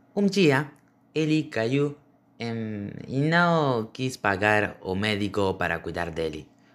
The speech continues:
porque ele é dono da maioria das coisas da região. Pelo contrato, se ele falecer, essas casas passarão automaticamente a ser de quem pagou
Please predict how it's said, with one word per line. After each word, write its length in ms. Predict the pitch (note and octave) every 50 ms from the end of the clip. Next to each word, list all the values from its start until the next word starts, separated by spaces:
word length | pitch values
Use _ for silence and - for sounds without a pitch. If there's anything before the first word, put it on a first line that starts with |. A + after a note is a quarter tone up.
| _ _
porque 300 | - B2+ B2+ B2+ - C#3
ele 460 | D3 D3+ D3 C3+ C3+ C#3 C#3+ C#3 - _ _ _ _ _ -
é 240 | A#2 B2+ C3 C3 C3
dono 540 | B2 G#2 A2+ A#2 B2 C3+ C3+ C#3 C#3 C#3 - - _ _
da 120 | - A2+ A2
maioria 360 | A2 A2 A2 G#2+ A2+ C3 B2+
das 160 | A#2 G2+ -
coisas 340 | - A2+ A2+ - A#2+ A2 F#2
da 120 | F2+ E2+
região. 520 | E2 E2 E2 - - A2+ G#2+ F2+ D#2 D#2 - - _ _ _ _ _ _ _ _ _ _ _ _ _ _ _ _ _ _ _
Pelo 180 | - B2 C3 C3
contrato, 680 | D3 D#3+ D#3+ E3 F3+ F3+ D#3+ E3 - D3+ D#3 D3+ - - _ _ _ _ _
se 280 | - - - C#3 C#3
ele 300 | C3+ C#3+ D3 D3 D3 C#3+
falecer, 760 | C#3+ - - A#2 A2 A2+ A2+ - - D3 C3 B2+ C3 C3+ - _ _ _ _ _ _ -
essas 320 | - D#3 D#3+ D#3+ D3+ -
casas 640 | - - D#3 D3+ C#3+ - - B2 B2+ C3+ C3+ - - _ _
passarão 300 | - A2 - A2+ A2+ B2
automaticamente 1000 | B2+ A#2+ B2 - A2+ C3+ C#3 C3+ C#3 C3+ C3+ C#3 C#3 C#3 C3 C3 - C#3 C#3 C3+ - - - - _
a 80 | - -
ser 240 | - - C3+ C3 B2+
de 120 | A2+ G#2+
quem 200 | G#2 A2 G#2+ G2+
pagou 560 | G#2 G#2 G2+ G#2 A#2+ C3+ C3+ C#3 C#3 C#3 -